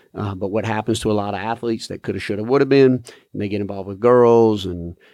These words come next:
you know, other distractions in life, and they don't stay focused. He had an injury. He w-, didn't wanna get the surgery. That sidelined him for a while. Then he got back into it, and then he got thrown off a horse, and his back got messed up.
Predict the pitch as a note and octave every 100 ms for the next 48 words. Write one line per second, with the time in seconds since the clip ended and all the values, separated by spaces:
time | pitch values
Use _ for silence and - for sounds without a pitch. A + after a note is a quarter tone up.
0 | _ _ - A#2 F#2+ G2+ A#2 G2+ G#2 -
1 | A2 G#2 - A2 G#2 G#2 G#2+ A2 - -
2 | G#2 G#2+ - A2 - G#2+ G#2 G#2+ G2+ -
3 | G#2+ A#2 A2+ A2 B2 A#2+ A#2+ A#2+ A#2 -
4 | - _ _ G2+ A2 G2+ A2 A#2 A2 G#2+
5 | G#2 G2+ A2 G#2 - C3 B2 B2 A#2 A#2
6 | G#2 _ - _ - G2+ F2 G#2 G#2+ A2
7 | G#2+ G#2+ G#2 G#2 G#2 A2 A2 A2+ G#2+ G2+
8 | G#2+ G2+ G2 F#2 F2+ - A2+ - A2+ A2
9 | F#2+ F2 F#2 D#2+ - G2 F2+ E2+ - C3
10 | A#2 A2 - G2 F#2 F#2 G2 G#2+ G#2 G#2
11 | A2 - - G#2 F#2+